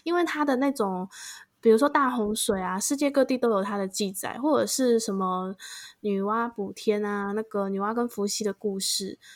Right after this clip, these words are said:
就是世界各地都有类似的记载，就是同一个时期那个大战，每个地区都有相似的那个剧情，只是人物名字不一样，这样。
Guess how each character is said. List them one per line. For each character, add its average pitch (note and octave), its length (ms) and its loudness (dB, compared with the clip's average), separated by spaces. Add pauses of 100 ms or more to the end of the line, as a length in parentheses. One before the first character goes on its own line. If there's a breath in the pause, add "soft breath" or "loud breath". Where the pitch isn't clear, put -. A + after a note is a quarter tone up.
就 A#3+ 140 -8
是 G#3+ 440 2
世 A#3 140 -4
界 A3+ 160 2
各 A3 140 0
地 G#3 140 0
都 G3 100 -4
有 F3+ 80 -4
类 F#3+ 220 -6
似 - 260 -8
的 E3+ 100 -8
记 - 280 -10
载， - 220 -14
就 A#3 100 -6
是 A#3+ 100 -4
同 G#3 260 -2
一 A3+ 60 -2
个 A#3+ 100 2
时 G3+ 200 -2
期 - 180 -2
那 G3+ 100 -2
个 G3+ 60 -2
大 G3 240 -4
战， F#3+ 300 -6 (280 loud breath)
每 G#3 160 -2
个 G3+ 160 0
地 B3+ 220 0
区 B3 180 0
都 A#3+ 140 2
有 G3 340 0 (480)
相 B3+ 380 0
似 B3+ 320 4
的 G3+ 160 0
那 G#3+ 100 0
个 F#3+ 480 -6 (360)
剧 A#3 200 0
情， - 460 -4 (180)
只 - 80 -6
是 D4 160 4
人 A3+ 200 6
物 B3+ 100 6
名 G#3+ 200 4
字 G3+ 120 -2
不 G3+ 160 0
一 F3+ 220 -2
样， F3+ 280 -4 (300)
这 F#3+ 100 -6
样。 A3+ 260 -12